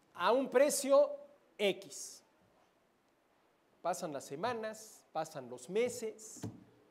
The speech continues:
pasa un año, ¿sí? Y la casa no se vende. Y un día platicando con mi suegra me dice, "Oye, hijo", así me dice, ¿sí?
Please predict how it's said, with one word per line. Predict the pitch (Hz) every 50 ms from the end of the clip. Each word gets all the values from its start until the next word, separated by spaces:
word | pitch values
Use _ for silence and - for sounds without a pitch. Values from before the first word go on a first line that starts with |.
| _ _ _ _ _ _ _ _ _ _ _ _ _ _ -
pasa | 165 175 175 - 180 160
un | 160 170 180
año, | 214 254 262 240 226 220 226 240 - - - - _ _ _ _ _ _ _ _ _
¿sí? | - - 165 160 175 185 - - - _ _ _ _ _ _ _ _ _ _ _ _ _ _ _ _ _ _ _ _ _ _
Y | -
la | 139 127 120
casa | 160 156 - 165 151
no | 156 160
se | - - 196
vende. | 254 330 320 269 185 - - _ _ _ _ _ _ _ _ _ _ _ _ _ _ _ _ _ _ _ _ _ _ - 147
Y | 147
un | 185 202
día | 196 196 214
platicando | 220 196 185 185 - - - 160 160 170 170
con | 170 170 165
mi | 170 175
suegra | 165 - 175 175 165 170 180
me | 180 143
dice, | 151 214 214 - -
"Oye, | 156 180 190 180 147
hijo", | 147 175 170 - - 143 139 -
así | 117 - - 131
me | 127 135
dice, | 147 147 123 - - 113 - _ _ _ _ _ _ _ _ _ _
¿sí? | - 123 113 -